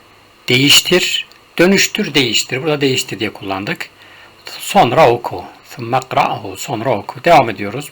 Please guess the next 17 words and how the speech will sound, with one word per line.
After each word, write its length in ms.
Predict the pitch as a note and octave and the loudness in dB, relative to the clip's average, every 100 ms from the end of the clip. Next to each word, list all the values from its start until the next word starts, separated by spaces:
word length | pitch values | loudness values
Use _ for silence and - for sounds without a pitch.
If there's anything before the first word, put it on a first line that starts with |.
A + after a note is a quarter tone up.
| - | -4
Burayı 240 | A#2+ A#2 | -4 -2
işledik. 600 | - - A2 G2+ E3 - _ - - - - - - - _ _ _ | -4 -6 -6 -8 -12 -14 _ -20 -20 -20 -20 -20 -20 -20 _ _ _
El-vahdetü 1000 | D#3 E3+ C#3 B2+ A2+ D#3 D#3 - D3 - | 4 4 4 4 6 6 4 0 -2 -2
thaniyetu. 920 | D3 - C3 A#2+ G#2 G#2 F#2 - B2 D3+ | -8 -2 0 0 -2 -4 -4 -8 -4 -4
İkinci 480 | D#4 - A#2+ A2 A#2 | -4 -8 -8 -8 -8
ünitedeyiz. 580 | G#2 - - A2+ C3+ - | -8 -12 -10 -8 -8 -2
Ecri 380 | F#3 D#3 D3 C#3+ | 0 2 -2 -4
temrin 560 | - C3 B2 C3 D#3 E3+ | -4 -4 0 0 0 -2
kema 380 | - C3 A#2 | -2 0 0
fil 280 | A2+ A2+ F#2+ | -2 -8 -10
misal. 520 | F#2+ - A2 A2+ D3 F3 _ - - - - _ _ _ - | -8 -4 0 2 2 -4 _ -20 -20 -20 -20 _ _ _ -2
Bir 100 | C#3+ | 0
önceki 720 | B2+ G#2+ A2+ - A2 B2+ - - | 2 0 -4 -4 -6 -6 -8 -6
derste 420 | A#2 A2 - G#2+ | -2 -2 -4 -8
burayı 300 | A2 G#2+ A2 | -2 -4 0
ne 40 | |
yaptık? 320 | A#2 G2+ - | -2 -2 -6